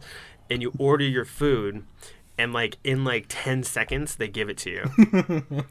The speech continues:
Speaker 1: Like, they take your order, they, they,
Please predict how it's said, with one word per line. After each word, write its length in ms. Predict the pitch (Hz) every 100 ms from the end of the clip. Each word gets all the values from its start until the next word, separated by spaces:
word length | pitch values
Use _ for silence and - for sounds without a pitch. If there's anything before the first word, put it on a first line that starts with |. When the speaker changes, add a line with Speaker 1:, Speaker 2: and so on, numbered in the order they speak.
| 147 135 147 - - - -
Speaker 1:
Like, 180 | 123 120
they 100 | 131
take 240 | 131 135 139
your 140 | 139
order, 400 | 113 117 147 151 - - 123
they, 180 | 123 113 -
they, 440 | 117 113 107 98